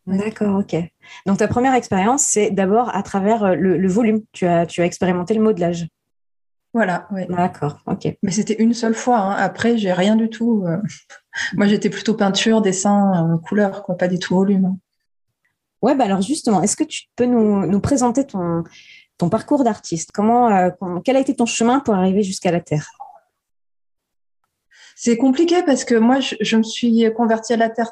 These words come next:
Speaker 1: tard, j'ai commencé à trente ans. Ça veut dire qu'avant, il y a tout un cheminement personnel qui est pas que de la formation, en fait. Parce que moi, depuis que je suis enfant, j'adore la peinture, je, j'adore, euh,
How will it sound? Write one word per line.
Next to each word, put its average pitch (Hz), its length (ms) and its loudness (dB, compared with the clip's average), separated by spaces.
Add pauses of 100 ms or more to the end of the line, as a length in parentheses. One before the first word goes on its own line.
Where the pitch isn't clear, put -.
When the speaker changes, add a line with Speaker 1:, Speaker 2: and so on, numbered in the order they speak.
Speaker 1:
tard, 302 240 2
j'ai 240 140 -6
commencé 208 340 -2
à 208 60 2
trente 233 320 -2
ans. 302 140 2 (600)
Ça 226 140 -2
veut 190 60 0
dire 240 180 0
qu'avant, 247 260 2
il 269 60 4
y 240 40 4
a 226 40 2
tout 226 200 -6
un 240 60 4
cheminement 240 460 2
personnel 262 480 0
qui 262 100 -6
est 220 40 2
pas 220 160 -2
que 240 120 -2
de 226 60 2
la 233 100 2
formation, 233 580 0
en 220 60 -4
fait. 190 200 -10 (300)
Parce 185 140 -10
que 185 500 2 (320)
moi, 208 120 2
depuis 214 240 -2
que 220 40 -2
je - 60 -2
suis - 80 0
enfant, 220 220 2
j'adore 214 280 2
la 220 120 2
peinture, 277 680 2
je, 180 640 2 (300)
j'adore, 208 460 2
euh, 180 420 2